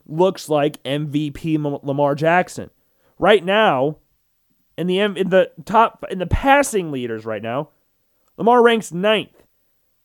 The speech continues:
Now, he has five interceptions, the most interceptions apart from Patrick Mahomes, who has eight. Remember, he has less, more, one less interception than Zach Wilson. Remember that?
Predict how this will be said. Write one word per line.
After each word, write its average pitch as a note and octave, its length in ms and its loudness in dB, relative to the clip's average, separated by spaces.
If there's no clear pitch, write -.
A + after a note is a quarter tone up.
Now, D#3 380 -4
he D3 160 -4
has D3 260 -2
five C#3 280 -2
interceptions, C#3+ 540 -4
the C3 80 -10
most B2 280 -6
interceptions B2+ 440 -8
apart B2 240 -10
from B2 140 -14
Patrick A#2+ 260 -8
Mahomes, B2+ 160 -8
who B2+ 60 -8
has A#2+ 160 -8
eight. B2+ 220 -6
Remember, B2+ 260 -8
he B2+ 80 -6
has A#2+ 160 -4
less, A#2+ 240 -6
more, C3+ 180 -6
one D3 280 -4
less C#3+ 220 -6
interception C3 420 -10
than A2+ 60 -10
Zach A#2+ 280 -6
Wilson. C#3 320 -8
Remember A#2+ 240 -10
that? D#3 260 -2